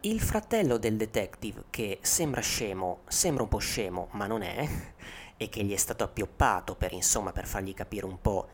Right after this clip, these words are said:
il mestiere, si occupa con lui, ma ad un certo punto più da solo, e con una certa solerzia del caso, e il nostro protagonista presto capisce che, non essendo costui uno stupido,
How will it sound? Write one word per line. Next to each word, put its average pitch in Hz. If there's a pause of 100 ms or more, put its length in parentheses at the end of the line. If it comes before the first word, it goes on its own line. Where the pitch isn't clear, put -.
il 110
mestiere, 107 (720)
si -
occupa 110 (180)
con 147
lui, 113 (560)
ma 101
ad 98
un 98
certo 101
punto 92
più 110
da 107
solo, 98 (760)
e 147
con 170
una 170
certa 139
solerzia 123
del 208
caso, 107
e 180
il 180
nostro 190
protagonista 196
presto 156
capisce 156
che, 123
non 120
essendo 123
costui 117
uno 127
stupido, 104